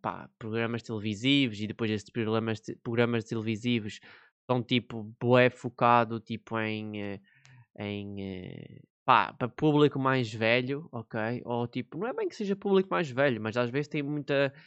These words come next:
muita coisa que basicamente, ah, pá, não é até, até que ponto é que interessa, mesmo até ao público mais velho, né? Por exemplo, no outro dia abri a televisão, estava a fazer zapping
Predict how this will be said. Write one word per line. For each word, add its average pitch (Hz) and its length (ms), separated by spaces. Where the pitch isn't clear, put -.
muita 147 200
coisa 151 480
que 156 100
basicamente, 156 1000
ah, 120 1600
pá, 117 240
não 143 160
é 165 120
até, 160 360
até 180 160
que - 140
ponto 160 300
é 156 60
que 156 140
interessa, 151 720
mesmo 233 340
até 349 220
ao 226 140
público 202 520
mais 180 260
velho, 120 320
né? 110 160
Por - 160
exemplo, 101 400
no 143 60
outro 147 180
dia 123 300
abri 131 240
a 135 40
televisão, 120 540
estava 120 180
a - 20
fazer 117 280
zapping 123 440